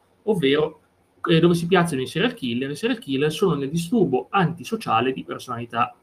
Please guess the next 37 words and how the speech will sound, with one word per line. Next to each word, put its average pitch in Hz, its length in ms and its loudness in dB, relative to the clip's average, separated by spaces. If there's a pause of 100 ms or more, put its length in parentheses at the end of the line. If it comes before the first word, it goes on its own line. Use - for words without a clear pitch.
(120)
la 143 100 -4
maggior 139 300 0
parte 110 340 -4
perlomeno. 123 560 -2 (600)
Eh, 135 220 0
molti 151 240 2
sono 135 180 -4
anche 135 140 -6
classificati 131 640 -4
come 113 220 -10
tale. 113 420 0 (760)
Poi 233 180 4
andiamo 226 240 4
avanti, 147 480 4
ripeto 180 340 2
che 165 100 -4
i 156 40 0
disturbi 214 440 -2
non 226 160 0
sono 170 280 2
malattie 135 400 -2
mentali, 135 760 2
fino 151 220 -2
a - 20 0
un 135 60 -4
certo 131 240 -8
livello 131 520 2
sono 147 600 -2 (320)
tratti 165 600 0 (280)
caratteriali 160 800 4
che 147 100 -4
le 143 80 2
persone 151 380 0
considerano 139 840 2
parte 151 320 0
di 131 100 -6
sé, 151 360 -4